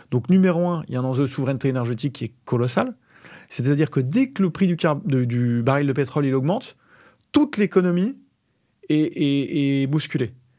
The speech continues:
Et le gouvernement se précipite pour potentiellement faire des chèques à la pompe pour éviter que ça soit, euh, les émeutes, euh, qu'on a pu connaître au, au, au moment des Gilets jaunes. Donc tu vois le, l'intoxication dans laquelle on est. C'est-à-dire qu'en fait,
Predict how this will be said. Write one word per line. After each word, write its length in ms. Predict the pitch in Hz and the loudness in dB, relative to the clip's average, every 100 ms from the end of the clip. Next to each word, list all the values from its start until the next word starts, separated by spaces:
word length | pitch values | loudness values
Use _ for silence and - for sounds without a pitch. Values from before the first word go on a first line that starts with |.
| _ _ - | _ _ -2
Et 60 | |
le 100 | 139 | 0
gouvernement 480 | 127 135 135 147 202 | 2 0 0 0 -2
se 100 | 180 | -4
précipite 560 | 151 143 - 127 208 - | -4 -4 -4 -2 -2 -2
pour 220 | 170 160 | -4 -4
potentiellement 560 | 135 131 120 127 156 | -4 -4 -4 -4 -4
faire 220 | 160 147 135 | -2 -2 0
des 120 | 120 | -2
chèques 360 | - 151 - _ - - - _ | 0 0 -2 _ -20 -20 -20 _
à 80 | - | -2
la 100 | 117 | -2
pompe 360 | 117 175 196 196 | 0 -2 -2 -4
pour 220 | - 123 | -6 -4
éviter 320 | 120 120 151 | -2 0 -2
que 80 | 151 | -2
ça 120 | 117 | -4
soit, 360 | 110 143 143 139 | -4 0 0 0
euh, 200 | 117 113 | -2 0
les 180 | 117 120 | 0 0
émeutes, 460 | 123 147 170 170 | 0 2 0 -2
euh, 300 | 120 113 110 107 - - | -2 0 -2 -6 -16 -20
qu'on 160 | - 120 | -8 -4
a 60 | 113 | -4
pu 140 | 127 | -4
connaître 340 | 117 127 147 | -2 -2 0
au, 60 | 123 | -2
au, 760 | 120 113 - - - 58 - - | -2 -4 -6 -8 -10 -10 -10 -6
au 40 | |
moment 220 | 123 123 | -2 0
des 100 | 127 | 0
Gilets 220 | 120 123 | 0 -2
jaunes. 180 | 117 113 - - - - - | -2 -4 -10 -20 -20 -20 -10
Donc 140 | 127 113 | -6 -2
tu 120 | 165 | 0
vois 220 | 180 226 | 2 2
le, 280 | 156 123 113 - _ _ _ _ _ _ _ _ - - | 2 0 -2 -8 _ _ _ _ _ _ _ _ -20 -12
l'intoxication 880 | 143 160 170 185 - 160 165 151 185 | 0 0 2 0 0 -2 0 0 0
dans 100 | 160 | 0
laquelle 220 | 135 143 | 0 0
on 100 | 170 | 0
est. 160 | 165 120 _ _ _ _ _ | -2 -4 _ _ _ _ _
C'est-à-dire 280 | - 139 123 | -2 -2 0
qu'en 120 | 139 | -2
fait, 260 | 175 233 | 0 0